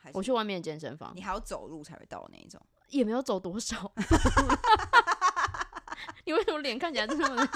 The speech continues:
Speaker 2: 嫌弃呀？
Speaker 1: <laughs> 我真的很讨厌运动。
Speaker 2: 但我觉得运动还是会有一些成就感啊。
Speaker 1: 还是我是因为找不到成就感？
Speaker 2: 我也不知道欸，
Speaker 1: 哎，没有欸，
Speaker 2: 老实说。
Speaker 1: 其实我认真的想了一下，因为我其实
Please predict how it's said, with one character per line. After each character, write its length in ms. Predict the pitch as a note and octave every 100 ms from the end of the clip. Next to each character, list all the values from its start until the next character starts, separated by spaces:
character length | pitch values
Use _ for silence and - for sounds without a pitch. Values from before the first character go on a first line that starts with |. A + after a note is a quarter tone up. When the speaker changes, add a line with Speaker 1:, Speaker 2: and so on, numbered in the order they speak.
| D#4+
Speaker 2:
嫌 180 | A#3 E3 F#3+ -
弃 280 | - B3 G3+ -
呀？ 260 | C3 F#3+ D#4
Speaker 1:
<laughs> 0 |
我 320 | D5+ C5 -
真 200 | - F#4
的 80 | F4+ -
很 160 | F4 -
讨 300 | - C#4 E4
厌 260 | - E4 D#4
运 80 | F4+ - _ _ -
动。 80 | - D#4 - -
Speaker 2:
但 100 | -
我 60 | G4+
觉 80 | C#4+
得 40 |
运 140 | C#4+ D#4
动 80 |
还 140 | D4 A3
是 100 | C#4
会 120 | C4+
有 80 | F3+
一 20 |
些 260 | G3 F3 F3+
成 300 | - D3+ E3+
就 180 | F#3 D3+
感 180 | - - -
啊。 180 | - G3 _ _ _
Speaker 1:
还 120 | G#3+
是 140 | F4+
我 160 | C4 D#3
是 180 | G#3 A#3
因 80 | A3+
为 80 |
找 160 | A3 -
不 120 | -
到 120 | D3
成 140 | C#3+ -
就 160 | - -
感？ 160 | - _ _ _ _
Speaker 2:
我 120 | - E3+
也 60 |
不 100 | -
知 160 | - -
道 140 | -
欸， 60 | F#4
Speaker 1:
哎， 40 |
没 140 | C4+ E4
有 100 | G#4+
欸， 100 | G#3+
Speaker 2:
老 60 |
实 60 | A#3+
说。 20 |
Speaker 1:
其 100 | B3+
实 80 | D4+ -
我 180 | G3 G3
认 160 | D#4
真 140 | B3+ B3+
的 100 | A#3+
想 180 | - -
了 80 | -
一 80 | -
下， 160 | F#3+
因 80 | A#3+
为 60 | F4
我 280 | B3+ - - _ _
其 180 | - D#3+
实 160 | E3+